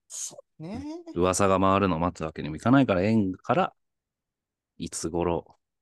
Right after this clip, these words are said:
Speaker 2: 今何ヶ月でどのくらいの
Speaker 1: はいはい。
Speaker 2: 予定、その間は皆さんちょっとフォローしてねみたいのが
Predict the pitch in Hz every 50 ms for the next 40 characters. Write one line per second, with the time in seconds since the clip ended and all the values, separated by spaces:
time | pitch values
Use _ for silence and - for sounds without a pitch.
0 | _ _ _ _ _ _ _ _ _ _ _ _ _ - - 85 80 80 85 87
1 | 90 90 85 - 98 92 92 78 - 82 78 80 82 87 87 - - 98 98 104
2 | 113 123 - - _ _ _ _ _ _ _ _ _ _ _ - 92 87 90 -
3 | 98 98 92 107 98 - 113 131 147 151 165 175 196 214 220 220 233 254 202 104
4 | 76 - _ _ _ _ _ _ _ _ - 90 87 82 - 82 73 82 80 78
5 | - - 95 90 82 - - - 107 107 107 107 107 113 135 147 170 170 110 90